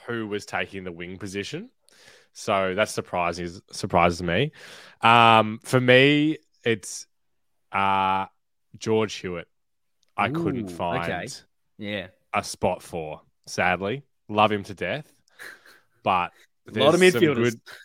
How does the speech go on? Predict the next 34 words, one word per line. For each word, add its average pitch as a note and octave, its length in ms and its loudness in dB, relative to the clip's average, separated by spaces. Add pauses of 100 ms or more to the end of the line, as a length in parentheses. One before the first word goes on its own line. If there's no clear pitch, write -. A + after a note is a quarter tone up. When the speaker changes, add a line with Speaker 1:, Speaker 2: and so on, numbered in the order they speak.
(120)
Speaker 1:
there's B2+ 180 2
some E3+ 160 0
good D3 240 2
mids C3 300 0
rolling G#2 280 0
around F#2+ 380 -4
when F#2+ 140 -12
you, F#2 280 -12
um, F2+ 440 -10 (260)
bring G2 180 -6
these F2 200 -8
two E2+ 180 -16
teams E2 280 -20
together. G2+ 280 -18 (1700)
Speaker 2:
I A#2+ 200 -10
absolutely D#3 920 2
love D#3+ 220 4
it. E3 60 -2
So E3+ 100 -2
let's G3 220 4
get G3+ 140 4
in. F3+ 220 2
Team C#3 100 6
Speaker 1:
Yikes. - 200 10
Speaker 2:
reveal. F#3+ 580 0
Speaker 1:
I'm C#3 140 6
really A#2+ 280 2
scared. F#2 420 -4 (1080)
Speaker 2:
Give F#3+ 320 -4
me, F3+ 680 -2 (240)
give F3+ 260 -6
me E3 360 -8
your B2+ 220 -8
team, A#2+ 440 -6